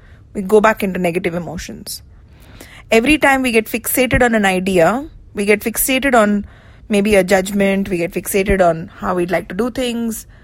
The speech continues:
we go into either frustration or irritability. So always remember, a negative emotion is something that shows up whenever you are functioning and something doesn't go your way. All right?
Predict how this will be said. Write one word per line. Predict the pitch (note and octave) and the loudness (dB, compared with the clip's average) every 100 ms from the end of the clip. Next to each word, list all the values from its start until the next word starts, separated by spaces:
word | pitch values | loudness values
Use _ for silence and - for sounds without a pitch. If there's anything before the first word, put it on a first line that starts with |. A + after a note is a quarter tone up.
| - - - | -20 -20 -12
we | - A#3+ | -4 0
go | A3 A3+ | 4 4
into | A3+ G#3+ A3 G#3 G3+ E3 | 2 0 -2 0 -2 0
either | F3 E3+ | 0 0
frustration | - A3+ - A3 G#3+ G#3+ G3 | -2 -2 -2 -2 -2 -2 -2
or | F#3+ | -2
irritability. | F3 G#3 G#3 G3+ G3+ F#3+ G3 F3+ F#3+ F#3 - - - - - - - | -2 -2 0 0 0 -4 -6 -8 -10 -10 -16 -20 -20 -20 -20 -20 -20
So | - D4 D4 - - - - | -2 2 4 2 -6 -20 -4
always | A#3+ D4+ G#4+ | 0 4 2
remember, | F4+ B3 B3 C4+ | 2 0 2 2
a | |
negative | A3 G3+ B3 C4+ | 2 0 -2 -2
emotion | A#3 G#3 A3 B3 A3+ | 0 0 -2 -4 -4
is | A3+ | -2
something | G#3+ F#3 F#3+ A#3+ A#3 | -4 -4 -2 -2 0
that | G3 - | -2 -4
shows | - B3+ B3+ A#3+ | -4 0 2 4
up | F3 E3+ - - - - - - - - - | 4 2 -4 -20 -20 -20 -20 -20 -20 -16 -2
whenever | A3 A3+ A3+ C#4+ | 0 4 4 4
you | D4 B3 | 2 2
are | A3+ | 0
functioning | A3+ G3+ G#3 - A#3 A#3+ A3 | 0 -4 -4 -4 -4 -2 -4
and | F#3+ | -4
something | G#3+ G3 G#3+ | -2 -2 -2
doesn't | G3+ F#3+ F#3+ | 0 0 -2
go | F3+ F3 | 0 0
your | D#3+ C#3+ | 0 -2
way. | E3 A2+ - - - - - - - - - - - - - | -4 -10 -14 -20 -20 -20 -20 -20 -20 -20 -20 -20 -20 -20 -8
All | F#3 | -4
right? | F#3+ A#3+ D4 | 0 0 -2